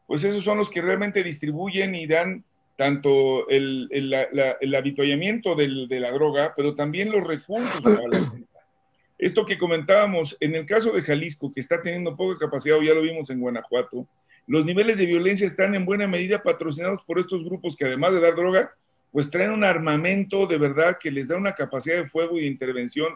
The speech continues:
enorme, creo que sí es una tarea fundamental el avanzar en esta dirección de pegarle a los grandes generadores de violencia, a los grupos que están haciendo de verdad una situación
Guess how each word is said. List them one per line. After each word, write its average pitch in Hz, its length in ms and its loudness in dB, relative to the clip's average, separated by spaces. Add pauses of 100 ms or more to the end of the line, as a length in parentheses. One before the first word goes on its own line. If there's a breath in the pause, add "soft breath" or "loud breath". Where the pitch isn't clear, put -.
(100)
enorme, 131 560 -4 (500)
creo 202 220 2
que 196 100 0
sí 185 240 -2
es 190 140 -2
una 190 340 -2 (120)
tarea 165 420 2
fundamental 156 1000 0 (420)
el 143 160 4
avanzar 147 580 2
en 151 160 -2
esta 180 260 -2
dirección 151 560 -2
de 170 260 0 (460)
pegarle 170 560 2
a 160 40 4
los 151 200 0
grandes 165 440 0
generadores 139 520 -2
de 131 100 -4
violencia, 151 760 -4 (260)
a 165 140 4
los 196 160 4
grupos 180 400 -6
que - 80 -8
están 170 240 -4
haciendo 160 400 -6
de 143 120 2
verdad 143 420 2 (340)
una 180 320 0
situación 160 720 -4